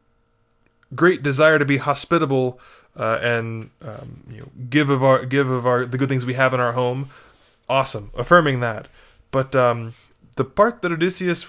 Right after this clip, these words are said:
you know, where he is a, a, um, a prideful guest and sees nothing wrong with that, uh,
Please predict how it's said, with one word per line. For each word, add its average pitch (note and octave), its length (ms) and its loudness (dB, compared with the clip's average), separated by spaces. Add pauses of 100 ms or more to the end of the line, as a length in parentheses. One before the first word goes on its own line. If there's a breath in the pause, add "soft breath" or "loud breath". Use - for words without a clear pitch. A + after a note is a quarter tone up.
(140)
you B2 200 -8
know, A2+ 160 -6
where A2 100 -10
he D#3 140 -6
is B2+ 120 -6
a, A2+ 200 -2 (360 soft breath)
a, A2 300 -14
um, G#2+ 260 -18 (960)
a - 60 -8
prideful D3 680 2
guest B2+ 360 0
and B2 100 -6
sees B2 160 -6
nothing B2+ 220 -2
wrong C3 220 -2
with C#3+ 120 -8
that, D#3+ 240 -6 (480 soft breath)
uh, B2+ 280 -2